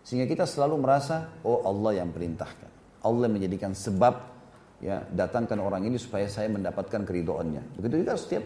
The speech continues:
suami. Saya, kalau saya sedang memandang istri saya, saya mem-,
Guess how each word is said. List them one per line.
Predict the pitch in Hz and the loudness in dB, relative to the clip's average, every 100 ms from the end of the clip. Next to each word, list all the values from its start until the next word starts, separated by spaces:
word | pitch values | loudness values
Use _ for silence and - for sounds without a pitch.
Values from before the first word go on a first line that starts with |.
| 110 | -6
suami. | - - - - - - - - - - | -8 -4 -4 -4 -10 -18 -20 -20 -20 -10
Saya, | - - | -4 0
kalau | 160 156 131 | 2 2 2
saya | 147 147 147 - | 2 0 -2 -6
sedang | 131 127 | 0 2
memandang | 123 131 127 123 | 2 2 2 0
istri | 120 131 | -2 -2
saya, | 120 107 | -2 -4
saya | - 135 | -4 -2
mem-, | 117 | -2